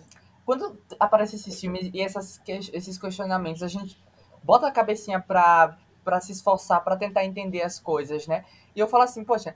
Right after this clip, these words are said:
se tem tanta gente gostando, talvez não seja porque o mundo também esteja cheio de gente assim." Eu sei que, tipo, é um fato. E não necessariamente a gente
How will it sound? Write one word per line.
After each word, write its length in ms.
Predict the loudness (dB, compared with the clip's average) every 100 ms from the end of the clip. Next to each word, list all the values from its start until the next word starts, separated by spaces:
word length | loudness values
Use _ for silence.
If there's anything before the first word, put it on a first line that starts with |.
| _
se 100 | -16
tem 140 | -10 -10
tanta 260 | -8 -12 -12
gente 280 | -12 -12 -6
gostando, 600 | -2 -2 -4 -6 -6 -4
talvez 400 | -2 -2 -2 -8 -8
não 140 | -8
seja 260 | -6 -6 -6
porque 600 | -8 -12 -8 -6 -6 -8
o 60 |
mundo 280 | -10 -12 -6
também 300 | -4 -2 -4 -8 _
esteja 480 | -12 -6 -4 -4 -6 _ _ _ _
cheio 260 | -12 -6 -6
de 100 | -6
gente 240 | -8 -6 -8
assim." 400 | -8 -8 -8 -12 _ -4
Eu 100 | -2
sei 140 | -2
que, 100 | -4
tipo, 300 | -10 -8 -8 -8 _ _
é 120 | -4 -4
um 60 |
fato. 440 | 4 4 4 -2 -20 _ _ -10
E 80 |
não 140 | -4 -2
necessariamente 600 | -4 2 4 4 -2 -8
a 40 |
gente 360 | -8 -8 -10